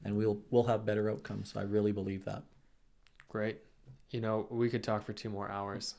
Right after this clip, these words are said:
Speaker 2: especially on nursing topics. There's so much I could
Speaker 1: <laughs>
Speaker 2: talk
Speaker 1: I can
Speaker 2: about.
Speaker 1: see the passion,
Speaker 2: Yeah.
Speaker 1: which is awesome.
Speaker 2: <laughs>
Speaker 1: And, and this is where we learn things. I learned a lot of things today about,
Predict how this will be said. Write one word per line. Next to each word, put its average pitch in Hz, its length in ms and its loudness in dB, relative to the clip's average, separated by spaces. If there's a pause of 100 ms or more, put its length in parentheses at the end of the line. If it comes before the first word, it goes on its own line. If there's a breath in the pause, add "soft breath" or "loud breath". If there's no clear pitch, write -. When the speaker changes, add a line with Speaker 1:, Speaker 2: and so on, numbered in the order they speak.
Speaker 2:
especially 113 340 -2
on 101 140 -2
nursing 98 320 -4
topics. 98 600 -2 (140)
There's 117 200 8
so 117 180 4
much 107 220 4
I 104 60 -2
could 101 140 -6
Speaker 1:
<laughs> - 20 -8
Speaker 2:
talk 98 140 4
Speaker 1:
I 143 100 12
can 147 160 8
Speaker 2:
about. 147 80 4
Speaker 1:
see 147 120 8
the 143 100 12
passion, 135 500 10
Speaker 2:
Yeah. 117 60 8
Speaker 1:
which 120 160 6
is 127 220 6
awesome. 135 500 10 (140)
Speaker 2:
<laughs> - 100 -8
Speaker 1:
And, 196 180 10
and 240 200 12
this 262 180 10
is 277 140 8
where 247 180 8
we 254 140 8
learn 233 260 8
things. 123 260 6
I 139 120 12
learned 214 240 10
a - 40 12
lot 202 200 10
of 208 120 6
things 214 280 0
today 147 300 6
about, 98 400 4